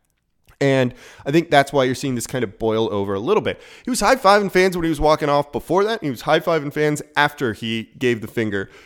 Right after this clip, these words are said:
to the camera. So I think it's just kind of one of those things. Someone set him over the edge. He deserves a fine for it, but that fan also deserves some repercussions. And in the future, let's just avoid this.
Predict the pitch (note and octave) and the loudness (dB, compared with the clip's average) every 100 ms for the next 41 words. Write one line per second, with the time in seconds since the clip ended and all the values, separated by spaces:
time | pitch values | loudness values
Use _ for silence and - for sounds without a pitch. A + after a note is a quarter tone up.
0 | - _ - C3+ B2 - A2 G2+ F2 E2+ | -20 _ 0 2 2 0 0 0 -2 -2
1 | - C#3+ C#3 C#3+ G3+ G#3 - E3 - C#3+ | 4 4 4 0 -2 -4 -4 -6 -4 -4
2 | C3+ D3+ - _ A#2+ C#3 E3 D#3 - B2+ | -2 -2 -6 _ -2 0 0 -2 -2 -2
3 | D3 A#2+ - B2 C3+ C#3 C3+ C#3+ C3 B2+ | -2 -2 -4 -4 -2 0 2 0 0 -2
4 | F#2+ G#2 D3 - - B2+ B2 C3 B2 B2+ | 2 2 0 -6 -4 -2 0 0 -2 -6
5 | F#2+ F#2+ G#2+ A#2+ C3 D3 B2 B2 - B2+ | -2 -2 -2 0 2 2 -2 -4 -2 0
6 | C3 C#3 E3 B2+ A#2 G#2+ G#2 - A#2 G#2 | 2 0 -2 -6 -8 -6 -6 -6 -8 -4
7 | G#2+ G2+ G2 - G2+ F2+ E2+ - C3 B2+ | -2 -4 -6 -4 -4 -6 -12 -10 -4 -4
8 | C3+ C#3+ - D#4 D#4+ C#4 C4 - E4+ D#4+ | -4 -6 -4 -6 -4 -10 -10 -8 -6 -6
9 | E4 E4+ E4+ D4 C4 D3 - | -2 -2 -2 0 0 0 -4